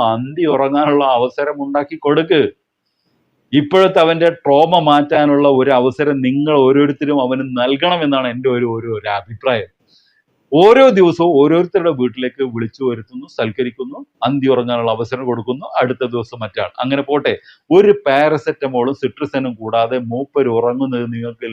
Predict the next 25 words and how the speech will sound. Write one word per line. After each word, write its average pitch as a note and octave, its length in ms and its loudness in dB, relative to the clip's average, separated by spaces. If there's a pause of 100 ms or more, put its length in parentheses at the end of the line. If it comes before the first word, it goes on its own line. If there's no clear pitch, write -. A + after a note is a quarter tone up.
ലൈവായിട്ട് A#2+ 680 -2
കാണാം. G2 280 -6 (440)
എന്തേ, C3+ 220 2 (440)
നിങ്ങളുടെ C#3+ 340 4 (120)
ആരാധനാമൂർത്തിക്ക് D3 960 0 (100)
വേണ്ടി C#3+ 220 -2 (180)
ഇത്രയെങ്കിലും B2+ 560 -8
ചെയ്യണ്ടേ? C3+ 360 -2 (460)
ഇനി A3 140 4 (140)
മറ്റു - 300 -4 (120)
ചിലരുണ്ട്, A2+ 440 -4 (720)
ഇതൊക്കെ F3 280 2 (100)
ശരിയാണ്. G3 400 4 (420)
നിങ്ങളുടെ F#3 460 2
എം G3+ 140 2
എൽ G#3 120 4
എ G3 40 0 (100)
മുകേഷിന്റെ G3 640 2 (680)
ഒരു E3 140 4
പരാതി F#3 320 6
ഉണ്ടല്ലോ, E3 280 2
ഒരു D3+ 100 -2
സിനിമാ F3 200 0 (100)
നടി F3+ 180 4
കൊടുത്ത D#3 200 2